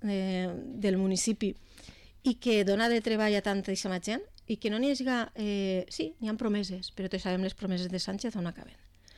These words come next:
No n'hi ha ni un gest per a, eh, defensar la ceràmica, ni un gest, i me referisc a un gest és, «Vaig a fer això i un compromís seriós», no dir, «Ajudaré,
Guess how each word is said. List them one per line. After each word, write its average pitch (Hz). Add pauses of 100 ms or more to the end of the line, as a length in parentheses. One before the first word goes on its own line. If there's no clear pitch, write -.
(440)
No 220
n'hi 254
ha 269
ni 240
un 233
gest -
per 208
a, 185
eh, 190
defensar 208
la 180
ceràmica, 226 (100)
ni 214
un 247
gest, 247
i -
me 208
referisc 185
a 226
un 226
gest 220
és, 240 (460)
«Vaig 214
a 254
fer 233
això 254
i 220
un 226
compromís 220
seriós», - (160)
no 214
dir, 185 (480)
«Ajudaré, 190